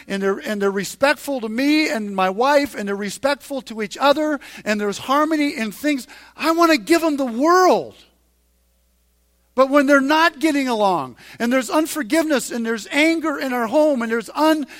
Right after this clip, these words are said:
things that are not taken care of, guess what? The privileges just don't come as easy.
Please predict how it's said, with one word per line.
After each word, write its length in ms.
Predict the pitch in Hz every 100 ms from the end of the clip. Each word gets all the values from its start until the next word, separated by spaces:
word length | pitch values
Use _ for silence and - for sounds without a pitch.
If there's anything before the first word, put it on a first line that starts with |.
| - -
things 300 | 302 311 262
that 100 | 254
are 20 |
not 260 | 262 285 -
taken 260 | 277 240
care 160 | 226 311
of, 100 | 190
guess 260 | 262 277
what? 480 | 277 294 269 - - - _ _ _ _ _ _
The 100 | -
privileges 800 | 202 - 339 339 330 247 262 202 - _ _
just 300 | 156 285 -
don't 340 | 285 277 269 269
come 260 | 254 294
as 160 | 262 165
easy. 360 | 170 135 104